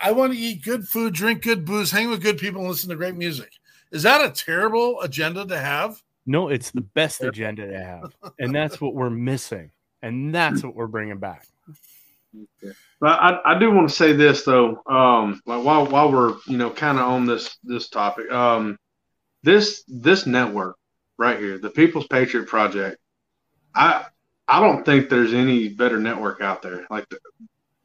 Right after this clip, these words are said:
Speaker 3: just what I've seen this thing grow into in the last few years,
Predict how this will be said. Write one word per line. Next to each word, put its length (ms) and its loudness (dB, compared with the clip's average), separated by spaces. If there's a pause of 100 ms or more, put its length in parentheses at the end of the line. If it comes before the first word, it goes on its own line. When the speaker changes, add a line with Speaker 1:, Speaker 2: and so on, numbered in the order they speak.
(240)
Speaker 3:
just 300 2
what 180 4
I've 240 6
seen 260 2
this 240 2
thing 220 2
grow 240 6
into 260 2
in 60 0
the 100 -2
last 320 0
few 100 -8
years, 380 -2